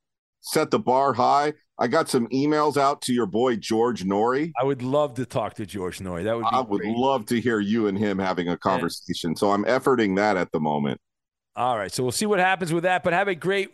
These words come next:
Speaker 2: week, a great rest of the day, obviously, today. And I'll be back in the radio studio, the terrestrial radio studio, the brick and mortar studio, uh, literally and figuratively there, uh, tonight,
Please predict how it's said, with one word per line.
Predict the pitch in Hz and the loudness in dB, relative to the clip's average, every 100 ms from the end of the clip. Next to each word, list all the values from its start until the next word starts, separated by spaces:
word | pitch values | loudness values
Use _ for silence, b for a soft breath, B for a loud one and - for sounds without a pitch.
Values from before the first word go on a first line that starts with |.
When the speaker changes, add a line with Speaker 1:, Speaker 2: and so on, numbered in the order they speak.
| - | -8
Speaker 2:
week, | 156 196 247 - | -4 -2 -2 -2
a | 160 | -2
great | 143 170 143 | 0 -2 0
rest | 135 - | -2 -2
of | |
the | 131 | -2
day, | 147 135 | 0 0
obviously, | 139 - 135 | -2 -2 -2
today. | 127 139 143 | -2 0 0
And | 127 123 | -2 -4
I'll | 120 | -4
be | 127 | -2
back | 123 135 127 139 | -2 0 0 -4
in | 123 | -4
the | 113 104 b b b b - | -6 -10 b b b b -4
radio | 120 220 247 175 131 | 0 0 2 2 0
studio, | - 139 123 113 123 | -2 -2 -2 0 -2
the | 117 | -2
terrestrial | - 139 175 190 - 160 | -4 0 0 0 -2 -2
radio | 131 127 117 104 | 0 -2 -2 -4
studio, | - 107 98 92 98 123 b b b - | -4 -6 -4 -6 -6 -8 b b b -10
the | 120 | -6
brick | 101 190 - | -2 -2 0
and | 156 | 0
mortar | 139 170 185 117 | 2 2 2 -2
studio, | - 131 95 82 69 78 B B B - | -2 -4 -2 -4 -4 -6 B B B -14
uh, | 98 92 | -10 -6
literally | 101 147 151 139 131 120 | -4 -2 0 0 -2 -4
and | 104 107 | -6 -6
figuratively | 156 160 123 127 113 113 | -4 -4 -4 -4 -4 -2
there, | 107 107 107 95 b b - | -2 0 -2 -4 b b -12
uh, | 95 98 | -8 -6
tonight, | - 113 120 120 | -6 -4 -2 -4